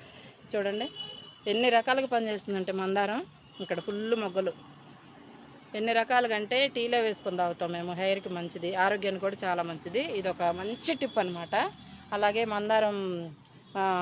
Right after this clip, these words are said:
ఆకులు పువ్వులు అన్నీ రుబ్బేసి మెంతులు అవన్నీ వేసి తలగ పెట్టుకోవచ్చు. ఆ, చాలా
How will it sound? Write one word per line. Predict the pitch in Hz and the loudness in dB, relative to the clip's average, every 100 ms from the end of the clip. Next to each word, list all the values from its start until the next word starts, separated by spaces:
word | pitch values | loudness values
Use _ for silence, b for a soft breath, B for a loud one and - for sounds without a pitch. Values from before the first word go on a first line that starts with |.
| 175 175 202 | 0 6 6
ఆకులు | 214 226 226 220 | 6 4 4 4
పువ్వులు | 233 226 226 | 0 2 2
అన్నీ | 226 | 4
రుబ్బేసి | 226 214 220 220 277 | 0 0 0 0 0
మెంతులు | 254 220 220 220 | 0 0 0 0
అవన్నీ | 208 208 | 0 -2
వేసి | 214 220 | -2 -4
తలగ | 233 214 220 | -2 0 0
పెట్టుకోవచ్చు. | 208 - 180 170 - 233 330 B B B B - | -4 -4 -4 -4 -2 -2 -2 B B B B -8
ఆ, | 185 180 175 175 | -4 -4 -4 -6
చాలా | 220 254 302 320 302 | -6 -4 0 4 4